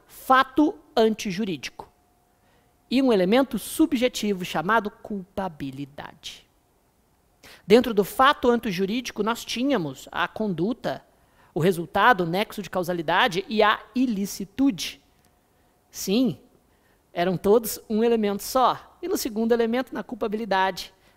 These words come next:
tínhamos o dolo e a culpa.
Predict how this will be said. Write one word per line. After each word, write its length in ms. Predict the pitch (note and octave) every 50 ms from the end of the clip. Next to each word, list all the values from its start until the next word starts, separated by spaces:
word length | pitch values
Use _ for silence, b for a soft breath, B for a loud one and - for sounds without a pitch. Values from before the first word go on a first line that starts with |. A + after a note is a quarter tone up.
| b b
tínhamos 500 | - - G3+ G3+ G3 F#3 E3 D#3+ D3 A#2+
o 60 | C#3+ D#3+
dolo 580 | C#3 C#3 D3 D#3 F3+ A#3+ D4+ D#4+ G4 - - _ _ _ _ _
e 340 | G#3 G#3+ C#4+ F4 - - _ _ _ _ _ _ _ _
a 80 | - B3
culpa. 500 | - _ - A3+ - - _ - -